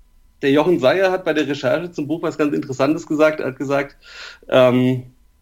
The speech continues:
das Problem ist für alle, die da im Verein tätig sind, die, die leben ja schon seit Ewigkeiten in Freiburg.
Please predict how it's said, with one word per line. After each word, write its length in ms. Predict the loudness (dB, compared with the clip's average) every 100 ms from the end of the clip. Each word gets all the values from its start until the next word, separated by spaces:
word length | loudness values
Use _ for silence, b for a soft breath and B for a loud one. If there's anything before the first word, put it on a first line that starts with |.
| _ _ _ _ _ -20 _ _ -8
das 180 | -8 -8
Problem 580 | -4 -2 4 4 6
ist 280 | 4 -2 -4
für 240 | -6 -4 -2
alle, 220 | 0 0
die 180 | 0 -2
da 120 | -2
im 140 | -2
Verein 260 | -2 -2 -2
tätig 340 | -2 -4 -8
sind, 340 | -4 -2 -2 -4
die, 260 | -6 -6
die 120 | -4
leben 360 | -2 0 0 2
ja 140 | 2
schon 200 | 0 -2
seit 200 | -2 -2
Ewigkeiten 540 | -2 -4 -4 -2 0 2
in 100 | 0
Freiburg. 600 | 0 0 2 0 0